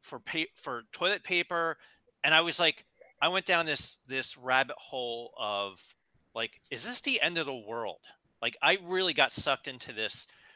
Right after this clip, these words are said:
very dark, um, area of social media where people were just talking about, "This is it, this is the end, markets are gonna crash," blah, blah,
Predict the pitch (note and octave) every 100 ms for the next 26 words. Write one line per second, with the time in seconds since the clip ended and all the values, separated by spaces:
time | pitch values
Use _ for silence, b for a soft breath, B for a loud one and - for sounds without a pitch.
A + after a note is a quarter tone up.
0 | b _ - B2 B2+ D#3+ E3 C3 A2 -
1 | C3+ C3 B2+ - - _ _ _ _ _
2 | A#2 A2+ A2 G#2 _ - C#3 C3 A#2 G2+
3 | A#2 G2+ - A#2+ - G#2 G#2 F#2 G2+ A2
4 | A2+ A2 - b b b _ _ _ F#3
5 | F#3 E3+ C#3 B2 A#2+ - - _ _ _
6 | _ _ _ _ - D3+ D#3 A#2+ A2+ A#2
7 | - A#2+ C#3 C#3 - A#2+ A#2 A2+ B2 B2+
8 | C3 B2+ A2+ A#2+ C3 A#2+ B2 A#2+ - B2+
9 | B2 A#2+ - A#2 C3